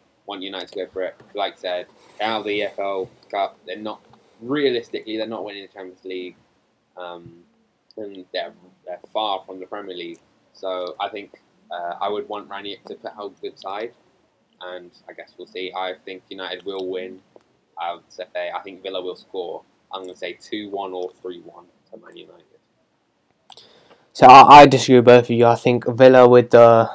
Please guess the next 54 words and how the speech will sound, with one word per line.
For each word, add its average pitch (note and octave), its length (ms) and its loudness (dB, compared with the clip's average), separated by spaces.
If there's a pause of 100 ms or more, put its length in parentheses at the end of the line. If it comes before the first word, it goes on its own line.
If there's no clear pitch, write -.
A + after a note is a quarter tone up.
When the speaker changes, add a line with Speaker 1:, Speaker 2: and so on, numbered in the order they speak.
Speaker 2:
the A#2+ 80 -2
bounce - 760 4 (140)
of B2 180 0
signing B2 600 4 (360)
a A#2 80 0
player B2+ 260 4
like B2 200 4
Coutinho, B2 440 4
I A#2+ 120 6
think B2 160 -4
they're A#2+ 160 2
cl-, - 180 -6
obviously A#2+ 320 2
they're A#2 140 8
also A#2+ 220 4
close B2 300 6
to B2 100 -4
signing, A#2 500 2
uh, A2+ 260 4 (460)
Luca C3+ 240 6
Digne. C3+ 600 6 (160)
It B2 120 -2
looks B2+ 220 2
like B2 360 6 (180)
they're A#2+ 120 -2
gonna A#2+ 180 0
sign B2 260 2
him, B2+ 280 0 (360)
which B2 140 0
I A#2+ 60 -2
think A#2 180 -2
will A#2 80 2
be A#2 100 2
an, A#2 180 6
also A#2+ 520 0
a A#2+ 80 -4
great A#2 200 8
addition. A#2+ 400 0 (460)
I C3 80 8
think C#3 260 6
with C3+ 200 8
that C3+ 160 10
bounce C3 360 8
and A#2 200 -2
Steven C3 360 6
Gerrard, C3 240 8
I B2+ 100 10
thi-, C#3+ 140 0
I C3 120 6
thi-, D3 140 4
I C3 80 6
don't C3+ 160 4
think B2 180 0
he's, A#2 320 -4